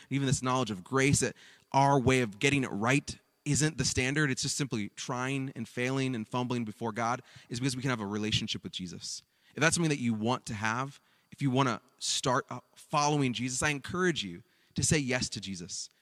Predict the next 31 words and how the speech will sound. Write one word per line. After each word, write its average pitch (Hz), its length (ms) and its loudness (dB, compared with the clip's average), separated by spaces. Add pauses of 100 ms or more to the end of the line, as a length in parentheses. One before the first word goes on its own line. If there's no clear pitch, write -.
and 131 80 -4
then 135 80 0
to 127 80 -6
take 147 180 -2
communion 110 340 -6
as 98 100 -8
Patrick 107 340 -6
gives 113 180 -4
us 107 100 -8
that 98 140 -10
invitation. 98 540 -10
But 98 140 -8 (380)
this 156 280 4 (720)
way 151 560 0
of 135 120 0
thinking, 135 520 -4 (120)
even 170 220 -2
M 165 160 0
L 160 60 2
K's 160 240 2
invitation 147 560 0
at 123 60 -2
a 110 40 -8
funeral, 175 560 2 (180)
from 151 160 -4
death 180 340 2
to 156 100 -2
life, 160 240 2
it's - 160 -4
all 185 240 8
because 139 400 0